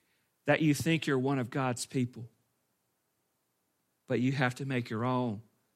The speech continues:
personal commitment. You have to make your own, you have to make your own decision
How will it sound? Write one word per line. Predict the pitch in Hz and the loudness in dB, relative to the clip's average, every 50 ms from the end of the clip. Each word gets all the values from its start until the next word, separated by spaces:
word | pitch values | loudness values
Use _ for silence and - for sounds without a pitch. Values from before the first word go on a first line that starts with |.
| _ _ _ | _ _ _
personal | - 123 123 120 - - 120 113 | 0 0 2 2 0 -4 -6 -8
commitment. | - - 101 117 127 127 - - - 117 120 _ _ _ _ _ _ _ _ _ _ _ _ _ - _ _ _ - | -8 -8 -4 -2 -2 -2 -2 -4 -6 -12 -12 _ _ _ _ _ _ _ _ _ _ _ _ _ -20 _ _ _ -4
You | 139 131 135 | -2 0 2
have | 139 135 127 | 2 0 2
to | 123 139 | 0 0
make | 131 135 131 127 123 | 0 2 0 0 0
your | 131 123 - | 0 0 2
own, | - 127 135 131 131 123 120 110 - - - - - - _ - | 2 2 4 4 4 4 2 2 -2 -8 -20 -20 -20 -20 _ -6
you | - 139 135 | -2 0 2
have | 143 143 131 - | 2 2 2 0
to | - | 0
make | 139 143 139 135 - | 0 -2 -2 0 -2
your | 127 117 - | -4 0 2
own | 135 147 147 143 139 127 | 2 4 4 4 2 0
decision | 113 - - - 156 151 139 127 127 117 113 | -2 -4 -4 -2 0 0 0 0 -2 -4 -4